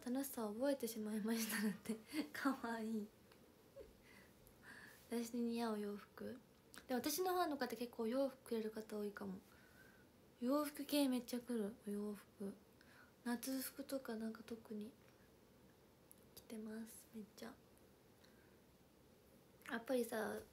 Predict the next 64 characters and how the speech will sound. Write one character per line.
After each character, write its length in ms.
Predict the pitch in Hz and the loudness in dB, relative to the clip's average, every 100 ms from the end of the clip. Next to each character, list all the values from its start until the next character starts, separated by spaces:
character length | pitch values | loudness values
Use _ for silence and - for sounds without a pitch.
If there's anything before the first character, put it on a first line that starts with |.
| - - - - - - | -20 -20 -20 -20 -20 -8
そ 100 | 240 | -6
の、 160 | 214 - 226 | -6 -8 -8
な 80 | |
ん 40 | 208 | -8
か、 120 | - 226 - - - - - - - - - | -10 -16 -20 -20 -20 -20 -20 -20 -20 -20 0
ワ 140 | 269 | 2
ン 100 | 277 | 4
ピ 100 | 294 | 4
ー 100 | 294 | 2
ス 60 | 240 | 2
と 120 | 214 | -4
か 120 | 202 | -4
も 120 | 202 202 | -4 -2
ら 100 | 202 | -4
う 60 | |
こ 100 | 208 | -6
と 160 | - 107 | -8 -8
多 20 | |
い 20 | |
ん 80 | 101 | -8
で 80 | 101 | -8
す 100 | - | -10
け 120 | 196 | -12
ど、 100 | 196 202 - - - - - - - - | -14 -16 -20 -20 -20 -20 -20 -20 -20 -16
公 300 | - 302 320 | 0 6 6
園 180 | 320 302 | 6 2
に 80 | 294 | 2
ワ 140 | 285 | 2
ン 80 | 285 | 0
ピ 160 | 294 | -2
ー 40 | 285 | -2
ス 140 | 247 | 0
は 80 | 220 | 0
あ 40 | |
ん 100 | 214 | 2
ま 80 | 220 | 0
り 100 | 214 | -2
着 80 | - | -6
て 160 | - 226 | -4 2
い 120 | 220 | 2
く 60 | 220 | 0
こ 120 | 220 | -6
と 120 | 220 | -4
が 100 | 208 | -2
な 160 | 208 214 | 0 0
い 60 | |
か 160 | 202 202 | -2 -6
ら 60 | 190 185 | -8 -4
さ、 240 | 208 190 185 - - - - - - - - - - | -2 -2 -6 -16 -20 -20 -20 -20 -20 -20 -20 -20 -16
そ 140 | - 220 | -6 -2
う、 80 | 214 | 0
な 120 | 220 | 0
い 60 | |
か 160 | 220 208 | 0 -2
ら、 80 | 196 | 0
あ 140 | 202 | 0
ん 80 | 220 | 0
ま 100 | 247 | 0
り 80 | 247 | 2
ワ 160 | 240 | 0
ン 60 | 240 | 0
ピ 160 | 254 247 | 0 -2
ー 20 | |
ス 260 | - 214 | -2 -4